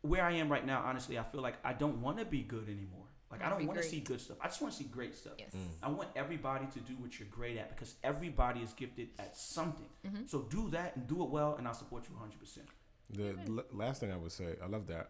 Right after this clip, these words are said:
Speaker 3: Um, last thing I would say is that you don't start off great.
Speaker 1: You don't, but
Speaker 3: So, so, I, my advice is when you're not great, don't show it yet. Like,
Speaker 1: Mm-hmm.
Speaker 2: True.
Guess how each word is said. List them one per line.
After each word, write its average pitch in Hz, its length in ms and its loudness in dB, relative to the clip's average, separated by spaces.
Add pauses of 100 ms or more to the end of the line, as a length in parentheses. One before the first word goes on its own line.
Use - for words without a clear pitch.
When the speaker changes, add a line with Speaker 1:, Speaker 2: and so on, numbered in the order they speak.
Speaker 3:
Um, 80 360 -4
last 104 240 -2
thing 95 100 -2
I 90 60 -2
would 82 120 -2
say 85 180 -4
is 82 220 -6
that 82 240 -4 (460)
you 98 160 2
don't 90 200 -2
start 85 280 -2
off - 200 -8
great. - 200 -10 (560)
Speaker 1:
You 156 140 -2
don't, 156 480 -4
but - 60 -14
Speaker 3:
So, 156 540 10
so, 143 360 0 (1080)
I, 98 320 2
my 104 220 2
advice 95 560 0
is 87 320 -2
when 90 240 -4
you're 85 100 -2
not 98 320 -2
great, 78 280 -8 (760)
don't 76 220 -4
show 85 400 -4
it - 120 -16
yet. - 220 -12 (200)
Like, 160 140 -4
Speaker 1:
Mm-hmm. 139 160 -4 (180)
Speaker 2:
True. - 140 -16